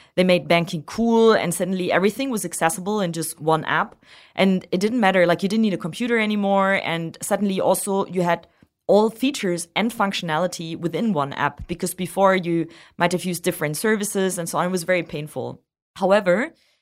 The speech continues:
those players are still, are based on a very traditional banking infrastructure, basically on very traditional rails, are thus also to a certain degree a bit limited, uh, in,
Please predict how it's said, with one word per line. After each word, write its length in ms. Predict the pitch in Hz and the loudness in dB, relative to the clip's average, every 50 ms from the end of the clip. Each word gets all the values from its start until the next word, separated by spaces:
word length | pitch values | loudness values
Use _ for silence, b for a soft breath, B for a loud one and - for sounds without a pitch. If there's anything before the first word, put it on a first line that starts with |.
| _ _ _ _ - | _ _ _ _ 0
those 160 | 185 170 175 | 0 0 0
players 400 | - - 175 185 208 226 214 220 | 0 0 2 4 4 2 0 0
are 80 | - 170 | -4 -4
still, 440 | 170 - 190 185 180 185 180 - - _ _ _ _ | -2 0 0 2 2 2 2 0 -4 _ _ _ _
are 120 | 151 165 | 0 0
based 360 | 156 - 170 180 233 - - - | 2 2 0 2 2 -4 -4 -4
on 140 | - 165 170 | -4 -2 0
a 160 | 165 160 156 | 0 -2 0
very 240 | 147 165 165 170 170 | 0 0 0 0 0
traditional 520 | 170 - - 165 175 175 - - 170 160 | -2 -6 -8 -6 -6 -6 -6 -4 -6 -6
banking 400 | 156 156 151 156 165 - - 107 | -4 -2 -4 -4 -4 -8 -12 -12
infrastructure, 760 | 107 170 165 - 165 147 - - 139 135 - - 147 135 131 | -10 -10 -6 -6 -6 -6 -4 -6 -8 -8 -8 -10 -10 -10 -10
basically 420 | 131 - 165 160 165 160 - 156 | -2 0 0 0 -2 -6 -6 -4
on 140 | 156 151 151 | -4 -4 -2
very 160 | 147 156 151 | -2 -4 -4
traditional 460 | 147 - 165 147 170 170 - 175 151 143 | -4 -6 -8 -6 -6 -6 -6 -6 -6 -4
rails, 600 | 135 151 156 160 156 160 202 240 - - - b b b b b b b b _ _ _ _ _ _ _ | -2 0 0 0 0 -2 -2 -6 -8 -12 -12 b b b b b b b b _ _ _ _ _ _ _
are 120 | 175 185 | 2 2
thus 320 | 175 175 180 196 185 - - | 4 6 4 4 4 0 -2
also 500 | - 175 190 180 - 196 190 185 185 180 | 0 0 0 0 -2 -4 -2 -2 -2 -4
to 160 | 185 - - | -4 -6 -6
a 60 | - | -6
certain 340 | 156 - 190 196 196 196 202 | -4 -2 -2 -2 -2 0 -4
degree 460 | 202 196 - 175 180 175 190 202 - | -4 -4 -4 -6 -4 -4 -4 -4 -6
a 80 | - 170 | -4 0
bit 180 | 170 175 170 | 0 0 0
limited, 640 | - 175 180 208 226 220 226 - 247 269 277 277 - - _ | 0 -4 -4 -4 -4 -4 -6 -6 -6 -6 -6 -10 -18 -16 _
uh, 320 | - 160 165 165 160 156 - | -6 -2 -2 0 -2 -2 -4
in, 520 | - 139 165 165 165 160 160 160 156 151 | -4 -4 -4 -4 -4 -6 -8 -10 -10 -12